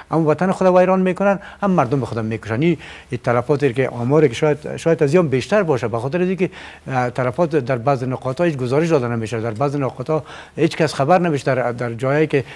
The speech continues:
طالبان حضور دارن، در مناطق ما، مردمای ملکی را به شهادت می‌رسانن، در اونجا موضع می‌گیرن.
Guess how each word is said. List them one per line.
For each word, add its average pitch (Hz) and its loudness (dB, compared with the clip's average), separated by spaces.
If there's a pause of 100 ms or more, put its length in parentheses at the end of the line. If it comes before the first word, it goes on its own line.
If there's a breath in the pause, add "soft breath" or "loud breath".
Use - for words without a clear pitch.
(160 loud breath)
طالبان 127 2
حضور 139 0
دارن، 135 0
در 120 -2
مناطق 120 -4
ما، 127 -2 (320 loud breath)
مردمای 123 0
ملکی 123 -2
را 131 0
به 113 0
شهادت 120 -2
می‌رسانن، 127 -2
در 117 -6
اونجا 123 -4
موضع 117 2
می‌گیرن. 139 0